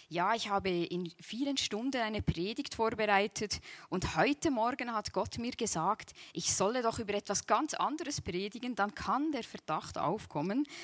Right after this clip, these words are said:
dass der oder diejenige vielleicht einfach nichts vorbereitet hat.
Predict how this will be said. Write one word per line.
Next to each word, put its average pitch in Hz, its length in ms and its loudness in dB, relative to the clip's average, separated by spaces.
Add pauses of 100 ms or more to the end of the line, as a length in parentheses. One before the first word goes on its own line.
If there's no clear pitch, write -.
(120)
dass 175 240 0
der 190 260 2
oder 185 140 0
diejenige 185 760 0 (220)
vielleicht 175 460 -2
einfach 180 340 -4
nichts 190 280 -8
vorbereitet 202 720 -4
hat. - 300 -12